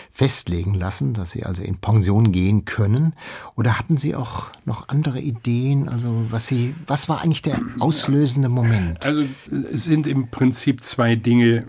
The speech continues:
Speaker 2: die mich zu dieser Entscheidung gebracht haben. Das erste war mein Wissensdurst. Ich wollte bestimmte Dinge noch viel tiefer hinterfragen.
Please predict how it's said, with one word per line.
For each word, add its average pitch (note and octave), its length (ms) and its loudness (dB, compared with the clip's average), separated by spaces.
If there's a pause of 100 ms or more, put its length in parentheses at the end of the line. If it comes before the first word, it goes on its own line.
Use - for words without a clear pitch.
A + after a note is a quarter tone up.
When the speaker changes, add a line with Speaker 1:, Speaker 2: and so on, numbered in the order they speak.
(140)
Speaker 2:
die A#2+ 260 0
mich - 460 0 (160)
zu - 180 -2
dieser A2+ 220 2
Entscheidung G#2 460 -2
gebracht G2 440 -8
haben. F2+ 160 -4 (380)
Das A2+ 180 -2
erste C#3+ 480 0
war A2+ 180 4
mein G#2+ 460 2 (100)
Wissensdurst. C#3+ 880 -4
Ich - 260 -6
wollte A2 280 -2
bestimmte A2 480 -2
Dinge A2 240 0
noch G2 240 -6 (380)
viel D3+ 320 0
tiefer C#3 300 0
hinterfragen. C#3 720 -4